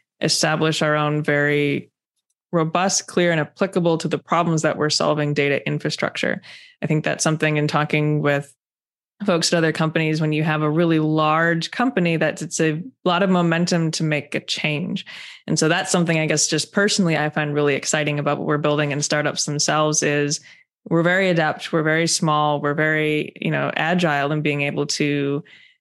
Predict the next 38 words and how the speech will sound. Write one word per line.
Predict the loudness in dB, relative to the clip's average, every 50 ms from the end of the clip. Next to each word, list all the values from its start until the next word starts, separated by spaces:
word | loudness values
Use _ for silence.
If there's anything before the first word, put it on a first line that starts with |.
| _ _ -4
to | 0 0 2
respond | 2 2 2 0 0 0 2 2 4 4 4 4 2 2
to | 2 0 2 2 2
information | 2 0 0 -2 -2 0 0 0 0 0 0 0 -2 -2 -2 -2 -2
in | 0 0 0
a | 0
way | 2 2 0 0
that | 0 0 -2 -2 -2
just | -2 -2 0 -2
is | -2 -2 -2 -2 -2 -2
logistically | -2 -2 0 0 0 0 0 -2 -2 0 0 2 2 2 2 0 -2 -2 -2
much | 0 0 0 0 -2 -4 -2 0
more | 0 0 0
challenging | -2 -2 -2 0 0 0 0 0 0 0 0
in | 0
a | 0 2
larger | 2 0 0 0 0 0
company. | 0 0 0 2 2 2 2
So | 2 2 2
I |
guess | 2 2 2
that's | 0 0 0 0
just | 0 2 0
a | 0
plug | 0 0 2 2 0 0
for | 0 2 2
all | 2 2
the | 2
folks | 2 2 0 0 0 0
out | 0 0 0
there | 0 0 0 0
who | 0 0
are | -2
excited | -2 -2 -2 -2 0 0
about | 0 0 -2 0
joining | 0 0 0 0 0 -2
a | -2
startup. | -2 0 0 2 2 0 0 -2 -6